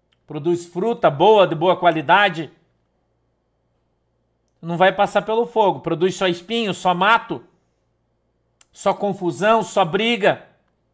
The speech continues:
né? Só religião. Tem muita gente que tem sua religião e vai pro inferno, irmão.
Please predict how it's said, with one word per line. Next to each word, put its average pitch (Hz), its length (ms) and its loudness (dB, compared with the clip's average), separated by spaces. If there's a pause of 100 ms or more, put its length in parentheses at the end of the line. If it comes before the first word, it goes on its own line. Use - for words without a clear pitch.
(2000)
né? 196 480 -4
Só - 220 -2
religião. 190 840 2 (2750)
Tem 185 140 -8
muita 233 380 -4
gente 185 240 -6
que 190 80 -12
tem 196 180 -8
sua 185 160 -4
religião 170 380 -4
e 202 40 -6
vai 220 120 -4
pro 262 120 -12
inferno, 240 420 -2
irmão. 110 220 -10